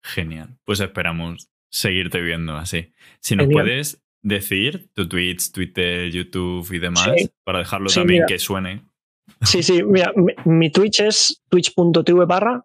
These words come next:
Speaker 2: Yag, con Y y dos Gs, Yag barra baja X.
Speaker 1: Sí.
Speaker 2: Y mi Twitter es lo mismo.
Speaker 1: Ya.
Speaker 2: Yag barra baja X, twitter punto com barra Yag barra X. Y yu-, en YouTube también, si buscas por Yag barra baja X, también vas a encontrar.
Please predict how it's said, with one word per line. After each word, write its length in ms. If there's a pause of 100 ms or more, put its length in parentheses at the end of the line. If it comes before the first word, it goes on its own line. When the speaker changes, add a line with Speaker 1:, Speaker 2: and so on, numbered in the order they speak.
(120)
Speaker 2:
Yag, 340 (640)
con 180
Y 160
y 260
dos 200
Gs, 320
Yag 440
barra 240
baja 280
X. 520
Speaker 1:
Sí. 260 (220)
Speaker 2:
Y 120
mi 220
Twitter 280
es 80
lo 100
mismo. 360 (600)
Speaker 1:
Ya. 100 (160)
Speaker 2:
Yag 100
barra 200
baja 260
X, 460
twitter 280
punto 220
com 200
barra 260
Yag 120
barra 300
X. 200
Y 140
yu-, 200
en 120
YouTube 220
también, 220
si 100
buscas 200
por 160
Yag 160
barra 240
baja 140
X, 160
también 200
vas 140
a 40
encontrar. 340